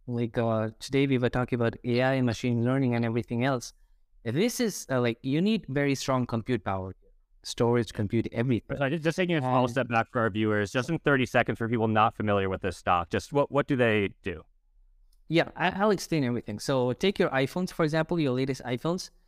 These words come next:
Speaker 1: So that these chips are made by Taiwan Semiconductor, and there's another company called Samsung.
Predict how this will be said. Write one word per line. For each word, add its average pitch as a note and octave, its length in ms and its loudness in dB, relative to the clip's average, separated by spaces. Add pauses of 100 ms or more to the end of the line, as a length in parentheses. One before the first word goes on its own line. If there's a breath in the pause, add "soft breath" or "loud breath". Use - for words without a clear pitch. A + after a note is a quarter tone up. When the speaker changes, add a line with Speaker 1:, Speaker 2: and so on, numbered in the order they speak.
(260)
Speaker 1:
So - 180 -2
that C#3 180 0
these F3+ 240 -2
chips - 260 0
are C3 200 0
made B2+ 240 0
by A#2 180 2
Taiwan B2+ 300 0
Semiconductor, C3 680 -2
and A#2+ 160 0
there's A#2 120 0
another A2+ 280 0
company A2+ 360 -4
called G2+ 200 -6
Samsung. G#2+ 480 -8